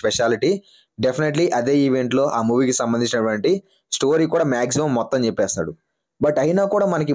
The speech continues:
మూవీకి థియేటర్కి వెళ్ళినప్పుడు అది ఎంతో కొత్త ఫీలింగ్ వస్తది. అదే రాజమౌళి గారిలో ఉన్నటువంటి బ్యూటీ అనమాట. మొత్తానికైతే ఈసారి మహేష్ బాబు గారిని ఒక మంచి రగ్గుడ్ లుక్లో అయితే చూడబోతున్నాం. I am really, really చాలా వెయిటింగ్. ఇప్పటివరకు మహేష్ బాబు గారు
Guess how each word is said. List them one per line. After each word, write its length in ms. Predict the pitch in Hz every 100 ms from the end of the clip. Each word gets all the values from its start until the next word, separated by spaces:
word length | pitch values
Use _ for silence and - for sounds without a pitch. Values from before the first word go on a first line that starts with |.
| 127
మూవీకి 420 | 131 139 123 135 -
థియేటర్కి 380 | 127 131 131 127 120
వెళ్ళినప్పుడు 480 | 120 117 107 98 92 - _ _ 143
అది 100 | 180
ఎంతో 120 | 196 196
కొత్త 140 | 135 170 165
ఫీలింగ్ 260 | 147 131 113
వస్తది. 280 | - 117 160 - -
అదే 160 | 110 127 - 107
రాజమౌళి 400 | 107 117 113 107
గారిలో 160 | 107 107
ఉన్నటువంటి 300 | 104 101 107 98
బ్యూటీ 240 | 104 107 -
అనమాట. 260 | 101 92 123 180 190 _ _ _ _ _ -
మొత్తానికైతే 600 | 120 160 165 160 147 160 139
ఈసారి 280 | 127 135 135 123
మహేష్ 280 | 120 131 131
బాబు 120 | 131 117
గారిని 260 | 117 117 107 - -
ఒక 120 | 123 107
మంచి 260 | 101 127 151 139
రగ్గుడ్ 360 | 110 110 135 127
లుక్లో 180 | 120 123
అయితే 100 | 113 113
చూడబోతున్నాం. 520 | 110 110 104 117 165 -
I 40 | 113
am 60 | 110 110
really, 300 | 110 127 131 110
really 280 | 113 113 104 107
చాలా 220 | 104 117
వెయిటింగ్. 300 | 110 107 151 175 _ _ _ 117
ఇప్పటివరకు 400 | 120 139 147 151 135
మహేష్ 260 | 127 131 135
బాబు 140 | 127
గారు 140 | 123